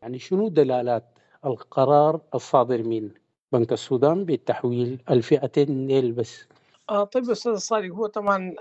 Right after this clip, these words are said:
Speaker 2: شوف مسألة تغيير العملة الوطنية في، في، في الحرب، في ظل بتاعت الحرب الموجودة في السودان، عملية طبعا معقدة جدا وحساسة، وزي ما ذكرت إنه البنك المركزي ذاته طاله التخريب،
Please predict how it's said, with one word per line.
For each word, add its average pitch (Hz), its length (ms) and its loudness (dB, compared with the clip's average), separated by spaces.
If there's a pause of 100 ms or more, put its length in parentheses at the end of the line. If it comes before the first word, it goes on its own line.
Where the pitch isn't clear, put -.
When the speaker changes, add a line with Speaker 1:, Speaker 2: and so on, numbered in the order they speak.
Speaker 2:
شوف 180 240 -6
مسألة 196 320 -2
تغيير 156 500 -2
العملة 165 320 0
الوطنية 147 540 0
في، 131 420 -8
في، 117 360 -8
في - 120 -12
الحرب، 127 340 0 (120)
في 139 140 -2
ظل 170 200 0
بتاعت 147 320 -4
الحرب 131 360 -8 (280)
الموجودة 120 520 -6
في - 80 -16
السودان، 135 460 0 (840)
عملية 160 260 4
طبعا 175 240 2
معقدة 147 520 2
جدا 143 380 0
وحساسة، 143 520 0
وزي 139 240 0
ما 165 140 4
ذكرت 131 400 -2
إنه 117 320 -4 (720)
البنك 151 280 2
المركزي 151 440 2
ذاته 143 400 0
طاله 143 300 2
التخريب، 135 580 -4